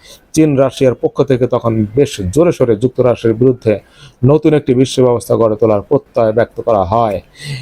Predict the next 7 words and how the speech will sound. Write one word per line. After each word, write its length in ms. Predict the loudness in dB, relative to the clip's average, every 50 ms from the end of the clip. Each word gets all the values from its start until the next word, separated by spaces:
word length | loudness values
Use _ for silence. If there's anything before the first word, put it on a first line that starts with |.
| -16 -20 _ _ _ _ 0
এ 120 | 2 2
অবস্থায় 520 | 4 2 2 0 -4 -6 -4 -2 -2 -2
বেশ 380 | 0 2 0 0 0 -2 -4 -4
শঙ্কিত 380 | -2 -2 -2 -2 -4 -2 -2 0
হয়ে 200 | 0 2 0 0
পড়ে 220 | 0 0 0 2
ওয়াশিংটন। 680 | 2 2 0 0 0 -2 -2 -2 0 -2 -2 -2 -4